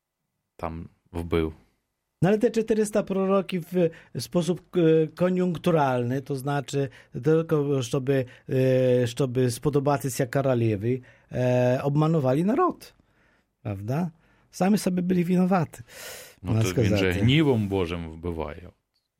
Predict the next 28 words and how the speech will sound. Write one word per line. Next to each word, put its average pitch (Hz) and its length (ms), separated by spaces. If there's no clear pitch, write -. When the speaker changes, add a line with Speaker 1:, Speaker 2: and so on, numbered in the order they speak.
Speaker 1:
Я 87 140
ж - 120
так 104 220
розумію, 85 420
Speaker 2:
No 165 220
Speaker 1:
чи? - 60
Speaker 2:
tak, 214 380
a 139 460
żeby 175 260
oni 180 180
poczuli 170 400
naslідки 147 480
tego, 151 280
że - 80
to, 175 280
y, - 40
następuje, 139 680
kiedy 139 260
ty 147 120
zaczynasz 147 600
obmanować 131 520
drugich 120 360
ludzi 107 520
i 117 60
mówić, 107 440
że 135 140
to, 117 100
y, 101 40